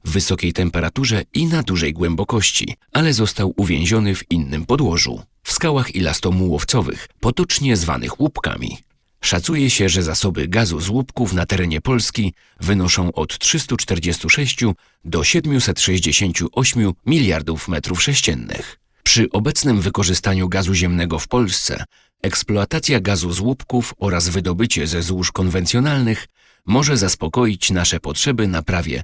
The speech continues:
sześćdziesiąt pięć lat. Gaz ziemny to najbardziej czyste i ekologiczne źródło energii spośród wszystkich paliw kopalnych. Proces jego spalania charakteryzuje się niską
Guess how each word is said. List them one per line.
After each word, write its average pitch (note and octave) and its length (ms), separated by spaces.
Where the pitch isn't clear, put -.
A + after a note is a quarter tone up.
sześćdziesiąt G#2 720
pięć D#3+ 260
lat. - 400
Gaz F2 300
ziemny B2 360
to G#2 160
najbardziej G#2+ 600
czyste - 460
i A2 160
ekologiczne F#2+ 720
źródło F#2 420
energii A#2+ 500
spośród E2+ 500
wszystkich - 460
paliw C#2+ 340
kopalnych. - 720
Proces E3+ 380
jego D#2+ 240
spalania F#2+ 560
charakteryzuje F#2+ 760
się G#2 180
niską D3 400